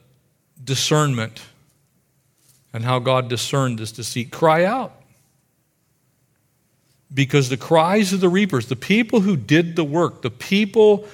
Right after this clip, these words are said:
that right now are being taken advantage of by the systems that are in place in our country.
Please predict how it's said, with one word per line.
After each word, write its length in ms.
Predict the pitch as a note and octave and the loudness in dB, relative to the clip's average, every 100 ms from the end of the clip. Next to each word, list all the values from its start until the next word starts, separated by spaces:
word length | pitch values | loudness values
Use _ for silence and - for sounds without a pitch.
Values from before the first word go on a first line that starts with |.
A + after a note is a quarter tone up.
| - - | -8 -4
that 120 | C3 | -2
right 320 | C3 D3 D3 | 0 0 0
now 220 | C3+ D3+ | 0 2
are 120 | C#3+ B2 | 2 0
being 260 | C3 A#2 | -2 -6
taken 360 | A2+ C#3+ C#3+ C3+ | -2 -2 -2 -6
advantage 600 | A2 G#2+ B2 B2+ B2 A#2 | -8 -6 -6 -6 -8 -6
of 300 | A#2 G#2 G#2 | -6 -6 -4
by 160 | B2 G#2+ | -4 -4
the 160 | A2 | -8
systems 800 | - - C#3+ - A#2 G2+ G#2 - | -8 -4 -4 -4 -8 -8 -12 -14
that 180 | B2+ A#2 | -8 -6
are 100 | A#2 | -6
in 140 | A2 | -8
place 380 | A2 B2+ B2 - | -6 -4 -4 -6
in 80 | A#2 | -10
our 120 | A2+ | -12
country. 520 | G#2+ A#2 A2+ A#2 - | -10 -12 -12 -14 -16